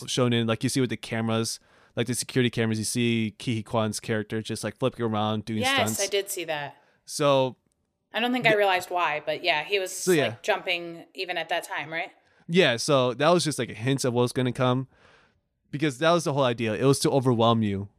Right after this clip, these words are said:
Speaker 1: like, eventually, but not too soon.
Speaker 2: Right.
Speaker 1: So that was definitely on purpose.
Speaker 2: Yeah, you're left being like, you know, "W-, why do they need to go into this next universe?" Or, or, "Why did this not happen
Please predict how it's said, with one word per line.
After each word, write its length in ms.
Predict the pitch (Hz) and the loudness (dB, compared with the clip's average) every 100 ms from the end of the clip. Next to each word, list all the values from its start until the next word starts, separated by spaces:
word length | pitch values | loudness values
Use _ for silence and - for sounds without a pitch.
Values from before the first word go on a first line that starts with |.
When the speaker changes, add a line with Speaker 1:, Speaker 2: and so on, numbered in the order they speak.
| _ | _
Speaker 1:
like, 160 | 120 120 | -4 -2
eventually, 640 | 123 117 123 - 101 98 95 | 0 4 4 2 -4 -4 -2
but 140 | 107 | 0
not 220 | 110 107 | 0 0
too 180 | - 101 | -4 -6
soon. 440 | - 107 95 87 - _ | -4 -4 -6 -10 -18 _
Speaker 2:
Right. 280 | - 156 147 | -10 -10 -4
Speaker 1:
So 400 | - 113 104 101 - | 2 2 2 -2 -4
that 180 | 139 135 | 2 4
was 240 | 135 127 | 4 2
definitely 320 | 127 120 113 | 0 0 -2
on 140 | 104 98 | -4 -2
purpose. 580 | 104 92 90 87 - - _ - | -4 -4 -6 -4 -6 -8 _ -8
Speaker 2:
Yeah, 120 | 180 | -6
you're 180 | 170 202 | -2 0
left 340 | 208 202 - | 0 -2 -2
being 200 | 202 190 | 0 0
like, 440 | 180 170 170 - _ _ | -2 -2 -4 -12 _ _
you 100 | 208 | -4
know, 260 | 196 175 165 - _ _ _ - - _ - - - 185 190 | 0 0 -2 -10 _ _ _ -20 -20 _ -14 -14 -14 -20 -4
"W-, 300 | 233 - 208 | -2 -2 -2
why 260 | 202 262 339 | 2 4 4
do 80 | 269 | 4
they 120 | 233 | 4
need 140 | 214 208 | 4 0
to 100 | 208 | 2
go 100 | 208 | 2
into 160 | 196 | 2
this 180 | 196 180 | -4 -2
next 240 | 190 180 | -2 -2
universe?" 340 | 190 180 170 202 | -6 -6 -4 -2
Or, 140 | 185 - 143 | -2 -4 2
or, 100 | 240 | 4
"Why 220 | 226 247 | 6 4
did 160 | 285 247 | 4 0
this 180 | 254 - | -2 2
not 180 | 220 214 | 2 2
happen 600 | 214 214 214 196 185 | 2 2 0 0 -8